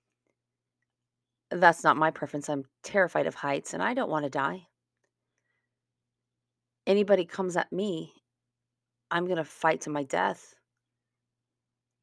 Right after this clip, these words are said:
No one's gonna hurt my children. No one's gonna hurt me. Not without a fight.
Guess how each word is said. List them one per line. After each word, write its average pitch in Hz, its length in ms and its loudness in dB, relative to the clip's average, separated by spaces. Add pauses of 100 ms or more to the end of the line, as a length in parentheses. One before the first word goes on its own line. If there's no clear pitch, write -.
(760)
No 165 120 -2
one's 160 160 -4
gonna 170 160 -4
hurt 165 200 -4
my - 120 -8
children. 170 640 -4 (440)
No 170 140 2
one's 160 160 2
gonna 156 180 -2
hurt 151 240 -10
me. 160 460 -8 (2250)
Not 180 240 4
without 151 220 -2
a 131 60 -8
fight. 143 440 -6